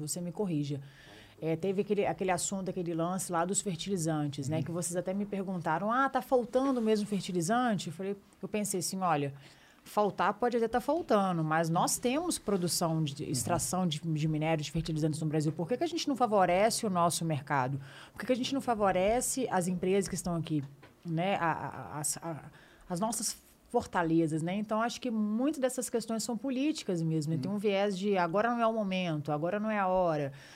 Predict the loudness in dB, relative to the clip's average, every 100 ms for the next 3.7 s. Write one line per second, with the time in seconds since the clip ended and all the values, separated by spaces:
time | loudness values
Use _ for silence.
0 | -4 -2 -2 0 0 0 -2 0 2 2
1 | 2 0 -2 0 2 2 2 0 -2 -2
2 | -2 -2 -2 2 2 2 -2 -2 -2 -2
3 | 0 -2 -2 -2 -2 0